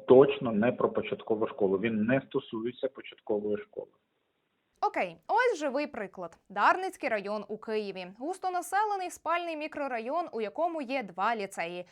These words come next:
Speaker 2: сто одинадцятий і триста двадцять третій. Якщо обидва заклади приберуть початкову школу, то куди ж батькам водити дітей? І при цьому Сергій Колебошин каже, що ніхто нові школи зараз не будуватиме.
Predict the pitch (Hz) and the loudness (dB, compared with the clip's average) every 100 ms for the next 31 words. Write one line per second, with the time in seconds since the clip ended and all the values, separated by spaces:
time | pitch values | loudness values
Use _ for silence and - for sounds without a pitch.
0 | _ - 226 196 180 170 175 - 381 381 | _ -6 -4 -4 -4 -6 -4 -4 -2 -4
1 | 370 - 440 440 262 - 254 190 190 202 | -4 -4 -4 -2 -4 -6 -8 -4 -4 -4
2 | 190 220 226 196 160 - - - 370 - | -6 -4 -4 -4 -14 -18 -18 -8 -8 -2
3 | 480 359 392 330 285 269 349 - 269 240 | 0 2 0 -2 -2 2 0 0 -4 -4
4 | 262 233 330 349 - 208 240 - 370 392 | -6 -6 -4 -4 -6 -10 -10 -6 -4 -2
5 | - 466 427 403 _ _ 466 440 349 247 | 2 4 2 0 _ _ -2 0 -4 -2
6 | 415 403 277 294 - 403 370 302 311 370 | -2 0 -2 -4 2 2 2 0 -4 -4
7 | 302 285 330 370 196 160 _ _ - - | -4 -4 0 0 0 -8 _ _ -20 -8
8 | 392 392 339 - 381 427 320 269 311 - | -4 -2 -2 -2 -2 -2 -4 -4 -4 -4
9 | 240 214 233 359 320 254 269 349 320 - | -6 -4 -4 -4 -6 -2 2 2 0 -4
10 | 285 233 262 285 - - 247 190 180 185 | -2 -2 0 -2 -2 -2 -2 -4 -6 -10
11 | - 339 466 381 277 330 392 370 - 240 | -4 0 2 0 2 4 4 2 -4 -10
12 | 254 294 269 240 269 320 269 175 | -6 -6 -6 -4 -2 -2 -4 -10